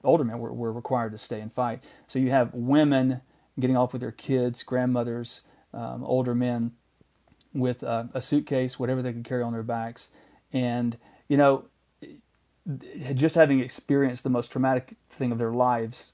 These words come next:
leaving behind not just their worldly belongings, but their family, their fathers, their brothers, their, their sons,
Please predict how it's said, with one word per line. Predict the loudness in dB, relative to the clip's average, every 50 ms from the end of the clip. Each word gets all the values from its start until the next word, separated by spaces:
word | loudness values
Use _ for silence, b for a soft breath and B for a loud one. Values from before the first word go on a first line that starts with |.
| _ -6
leaving | 0 2 4 4 4 4 4 2 2
behind | 0 -2 -4 -2 -2 -2 -2 -2 -4 -6 -4 -2
not | 0 0 0 0
just | -2 -6 -6
their | -6 -6
worldly | -4 2 2 4 4 2 0 -4 -6
belongings, | -4 -2 0 2 2 2 2 2 2 0 -2 -4
but | -4 -4 -2 -2 -2 -6 -8
their | -10 -10
family, | -10 -10 -6 -6 -4 -4 -6 -8 -10
their | -12 -14
fathers, | -12 -8 -8 -6 -6 -6 -8 -10 -12 -12
their | -12 -14
brothers, | -8 -4 -2 -2 -2 -4 -6 -10 -12 -14 -12
their, | -10 -10 -10
their | -10 -10 -10 -10
sons, | -10 -10 -6 -6 -4 -4 -4 -6 -8 -12